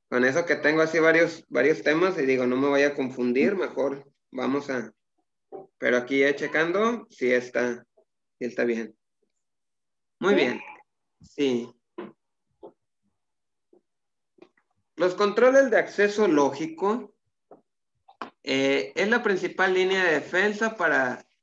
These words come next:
Speaker 1: la mayoría de sistemas, permitiendo prevenir el ingreso a las personas no autorizadas a su información. Para controlar el acceso se emplean dos procesos, identificación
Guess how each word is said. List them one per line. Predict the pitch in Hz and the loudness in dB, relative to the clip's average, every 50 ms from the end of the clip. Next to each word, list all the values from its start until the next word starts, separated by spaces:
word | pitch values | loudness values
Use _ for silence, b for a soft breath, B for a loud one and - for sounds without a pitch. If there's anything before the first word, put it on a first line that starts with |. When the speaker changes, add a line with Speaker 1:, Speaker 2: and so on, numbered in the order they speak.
| _ _ | _ _
Speaker 1:
la | - - 131 127 131 | -10 -6 -4 -4 -2
mayoría | 135 135 131 131 131 135 143 156 165 175 | 0 0 0 2 2 2 4 4 4 4
de | 180 180 175 | 4 2 0
sistemas, | 127 139 - - - 165 175 180 190 202 214 208 208 | -2 -8 -8 -2 0 2 2 2 2 0 -2 -2 -4
permitiendo | - 156 143 131 135 131 127 131 151 156 160 165 165 - | -6 -4 -4 -2 -2 -4 -4 -2 -2 -2 -2 -2 -2 -2
prevenir | 160 151 139 139 135 135 143 151 165 170 | -2 -2 0 0 0 0 0 0 0 0
el | 175 165 156 | 0 0 0
ingreso | 147 143 139 139 147 165 160 165 180 | -2 -2 -2 0 0 0 -2 -2 -4
a | 175 | -6
las | 170 156 - | -4 -6 -6
personas | - - 131 123 120 151 156 160 160 151 | -8 -8 -10 -8 -6 -4 -2 -2 -2 0
no | 143 143 | -2 -4
autorizadas | 147 147 - 156 147 139 123 - 135 139 139 139 - | -4 -6 -6 -6 -4 -4 -4 -4 -4 -4 -4 -4 -8
a | 135 | -10
su | 123 131 | -10 -10
información. | 127 123 - 131 127 131 135 127 135 185 185 175 165 - _ _ _ _ _ _ _ _ _ _ _ _ _ _ _ _ | -10 -10 -8 -8 -8 -8 -8 -8 -6 -6 -6 -6 -8 -12 _ _ _ _ _ _ _ _ _ _ _ _ _ _ _ _
Para | - 139 135 135 131 131 | -4 -2 0 0 0 -2
controlar | - 143 139 139 139 139 139 139 143 143 147 160 175 | -2 -2 -2 -2 -2 -4 -6 -6 -2 0 0 0 2
el | 196 196 190 | 2 0 0
acceso | 175 - - 175 170 165 185 170 | 0 -2 -2 -4 -4 -4 -6 -6
se | 165 160 | -6 -6
emplean | 147 123 - 143 147 151 147 | -6 -6 -6 -4 -4 -4 -4
dos | 139 143 139 | -4 -6 -6
procesos, | - - 156 139 - 170 175 175 175 - 147 127 123 - - | -8 -10 -10 -6 -4 -2 -2 -2 -2 -6 -10 -14 -14 -16 -12
identificación | - - 123 127 123 120 123 123 123 - 127 123 - 135 - - 170 175 196 220 233 233 | -8 -6 -4 -4 -4 -6 -6 -8 -8 -8 -10 -10 -10 -10 -10 -8 -8 -6 -6 -6 -6 -8